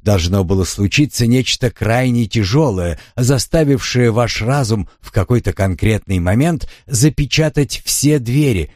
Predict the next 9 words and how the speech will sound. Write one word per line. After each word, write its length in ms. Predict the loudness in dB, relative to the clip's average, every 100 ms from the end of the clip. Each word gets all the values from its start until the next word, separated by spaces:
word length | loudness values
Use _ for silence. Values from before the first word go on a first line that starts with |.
| -12
чтобы 400 | -4 -2 0 2
защитить 680 | 2 0 0 -2 -2 -2
себя. 420 | -2 -6 -6 -12 -16 _ _ _ _ _ _ -20 -10
Зулан 480 | -4 0 0 0 -2
снял 360 | -6 -4 -2 -2
очки 440 | -4 -4 0 0
и 40 |
протер 440 | 2 0 0 -2 -4
стекла 560 | -4 -2 -2 -2 -4